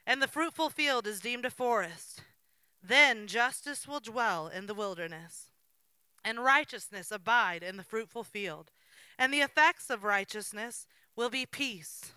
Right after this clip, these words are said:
and the result of righteousness, quietness and trust forever. My people will abide in a peaceful habitation, in secure dwellings,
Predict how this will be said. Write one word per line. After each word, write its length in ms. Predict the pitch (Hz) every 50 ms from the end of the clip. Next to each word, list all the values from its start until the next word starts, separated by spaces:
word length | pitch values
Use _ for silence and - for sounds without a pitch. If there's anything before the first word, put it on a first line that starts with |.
| _ _ _ _ _ _ _ _ _ _ _ _ _ _ _ _ -
and 160 | 233 254 262
the 100 | 269 262
result 520 | 247 254 240 196 185 269 302 359 381 - -
of 160 | 254 202 196
righteousness, 880 | 208 196 190 185 - 202 185 - - 185 185 196 214 - - - - _ _ _ _ _ _ _ _ _
quietness 960 | - - 233 262 254 262 269 269 247 - 254 285 285 277 - - - - _ _ _ _ -
and 160 | 202 196 190
trust 640 | - - - 214 220 220 214 - - - - - _ _ _ _ _ _ _ _ _ _
forever. 680 | - 214 214 214 196 180 156 147 156 170 170 170 156 - _ _ _ _ _ _ _ _ _ _ _ _ _ _
My 300 | - 226 240 254 262 277
people 600 | - - - 311 320 339 - - 226 202 196 196 190
will 240 | 202 233 226 226
abide 840 | 226 208 202 175 220 247 262 277 277 240 208 170 156 165 170 180 180 - _ _ _ _ _ _ _ -
in 140 | 202 220 226
a 100 | 214 208
peaceful 640 | - - - - 285 320 349 - - - 254 220 208
habitation, 880 | 190 196 185 185 175 - - 180 170 160 - - 165 127 - 170 170 _ _ _ _ _ _ _ _ _ _ _
in 160 | - 220 226
secure 600 | 214 - - 240 - - - 269 285 294 311 339
dwellings, 840 | 330 285 269 240 247 226 190 175 170 170 170 175 190 196 - - -